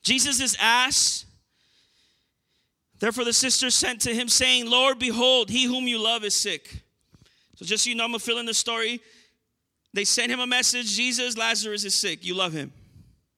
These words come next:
Right? Remember, he loves all three of them. Jesus is like, "Okay, yeah, I'll be down there in a minute."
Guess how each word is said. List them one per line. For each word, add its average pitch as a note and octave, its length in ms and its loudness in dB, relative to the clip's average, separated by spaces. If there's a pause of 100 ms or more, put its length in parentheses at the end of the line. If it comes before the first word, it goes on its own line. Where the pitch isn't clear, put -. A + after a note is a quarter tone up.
(200)
Right? F3+ 200 -4
Remember, G3+ 220 -6
he F#3 140 -2
loves G3+ 240 0
all G3+ 100 -2
three A3 220 -4
of F3+ 100 -4
them. C3+ 220 -6 (1300)
Jesus G#3 340 -2
is G3+ 160 -4
like, G3 180 -4
"Okay, A3 380 -2
yeah, G3 220 0
I'll F3+ 100 -4
be F#3+ 120 -6
down F#3+ 280 -4
there F3+ 140 -6
in F3 80 -10
a F3 40 -10
minute." F3+ 260 -8